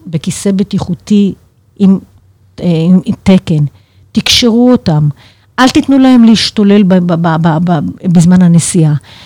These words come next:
לא תס-, קודם כל אתם צריכים לסובב את הראש כל פעם, לראות למה הוא משתולל ולמה הוא מציק ולמה הוא מפריע, ואז סכנה לכל ה-, כל האוטו. ושנית כל, ילד, בום אחד, ש-,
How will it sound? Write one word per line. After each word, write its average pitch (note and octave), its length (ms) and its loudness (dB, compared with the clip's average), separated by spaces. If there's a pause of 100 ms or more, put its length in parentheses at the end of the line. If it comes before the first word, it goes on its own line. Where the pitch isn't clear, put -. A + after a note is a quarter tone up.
(280)
לא G3+ 100 2
תס-, - 280 -8 (100)
קודם C4 180 -2
כל C4 160 -2
אתם G#3 220 0
צריכים - 280 -2
לסובב G3 280 -4
את G3 160 -6
הראש F3+ 240 -6
כל F3+ 200 -4
פעם, F3 200 0
לראות F3 220 -2
למה F3 180 2
הוא F3+ 80 2
משתולל E3+ 500 0
ולמה E3+ 280 2
הוא F3 100 2
מציק E3+ 320 -2
ולמה E3+ 260 0
הוא E3 100 0
מפריע, F3 480 -2
ואז F#3 520 -4
סכנה F3 480 -4
לכל E3 280 -2
ה-, - 40 -6
כל F3+ 260 -2
האוטו. D#3 680 -4 (460)
ושנית A3+ 320 0
כל, B3 160 0
ילד, B3 200 0
בום C4 280 2
אחד, D#4+ 320 0
ש-, - 140 -10